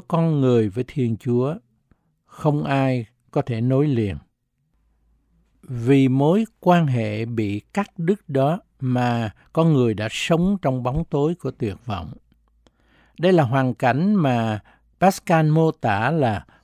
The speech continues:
mò mẫm trong bóng tối để tìm một lối thoát.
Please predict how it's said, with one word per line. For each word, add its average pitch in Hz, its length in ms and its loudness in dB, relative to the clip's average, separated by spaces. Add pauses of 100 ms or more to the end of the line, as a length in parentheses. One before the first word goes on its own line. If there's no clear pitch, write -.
(100)
mò 131 600 2
mẫm 107 520 -4
trong 131 200 -4
bóng 135 280 0
tối 156 400 0
để 113 180 -4 (200)
tìm 104 320 0
một - 200 -14
lối 113 220 -6
thoát. 123 320 -8